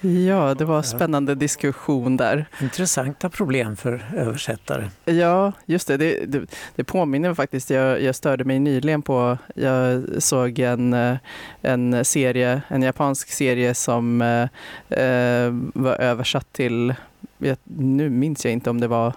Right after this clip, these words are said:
Speaker 1: fanns svenska eller engelska undertexter, eh, men, eh, där på japanska så använder de en könsneutral,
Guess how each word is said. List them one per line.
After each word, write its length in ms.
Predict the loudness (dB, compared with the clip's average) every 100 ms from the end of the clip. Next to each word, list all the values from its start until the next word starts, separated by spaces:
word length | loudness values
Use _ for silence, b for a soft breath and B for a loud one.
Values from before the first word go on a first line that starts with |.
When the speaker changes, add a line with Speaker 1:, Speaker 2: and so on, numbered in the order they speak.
| -6
Speaker 1:
fanns 420 | -20 -6 -4 -4 -2
svenska 400 | -2 -2 0 0
eller 140 | 2
engelska 380 | 0 0 0 0
undertexter, 520 | 2 0 -2 -2 -4 B B B
eh, 300 | 0 2 2
men, 440 | 2 0 2 2
eh, 320 | 2 2 2 0
där 280 | 0 0
på 180 | 0 0
japanska 520 | 0 2 0 0 -2
så 100 | 0
använder 400 | 0 2 0 2
de 180 | 0 2
en 380 | 2 2 0 0
könsneutral, 1080 | 0 0 -2 0 -2 0 0 2 2 0 -2